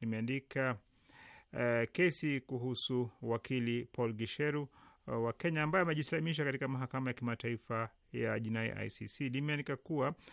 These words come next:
zimwi la I C C ambalo lilivamia Kenya, eh, miaka ya nyuma limerudi tena na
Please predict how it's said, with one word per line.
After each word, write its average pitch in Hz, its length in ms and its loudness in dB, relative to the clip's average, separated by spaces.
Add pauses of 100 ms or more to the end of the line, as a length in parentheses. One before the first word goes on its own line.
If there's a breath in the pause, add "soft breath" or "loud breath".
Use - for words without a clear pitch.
(220 loud breath)
zimwi 185 380 4
la 160 140 4
I 143 120 4
C 139 140 -4
C 156 340 -2 (440 loud breath)
ambalo 131 340 4
lilivamia 127 480 4
Kenya, 131 540 4 (600 loud breath)
eh, 123 260 2 (100)
miaka 139 400 4
ya 143 100 6
nyuma 160 360 2
limerudi 127 420 2
tena 127 320 4
na 110 240 2